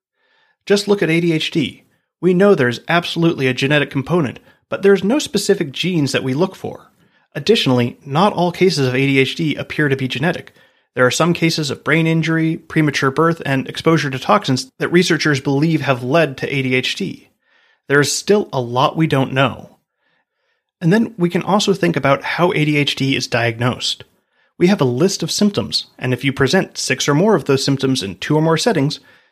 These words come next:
then you can get your diagnosis. But what about the people who only displayed four of the symptoms?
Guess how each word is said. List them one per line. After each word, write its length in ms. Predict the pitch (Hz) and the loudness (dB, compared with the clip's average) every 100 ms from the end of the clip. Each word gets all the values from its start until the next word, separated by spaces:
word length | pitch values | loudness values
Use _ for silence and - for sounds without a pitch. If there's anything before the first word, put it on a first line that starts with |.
| _ | _
then 120 | 156 | -2
you 80 | 170 | 0
can 140 | 202 170 | 0 2
get 140 | 170 | 2
your 100 | 165 | 2
diagnosis. 720 | 156 156 156 214 - - - - _ _ _ _ _ _ | 0 0 0 -2 -4 -10 -12 -14 _ _ _ _ _ _
But 100 | 135 | 0
what 100 | - | 2
about 200 | 202 190 | 4 2
the 60 | 165 | 0
people 300 | 214 208 180 | -2 0 2
who 160 | 190 | 2
only 220 | 170 190 | 2 0
displayed 420 | 170 165 165 165 160 | -2 -2 0 0 -2
four 260 | - 240 | 0 2
of 100 | 196 | 2
the 100 | 120 | 0
symptoms? 540 | - 101 - - - | -4 -8 -12 -8 -8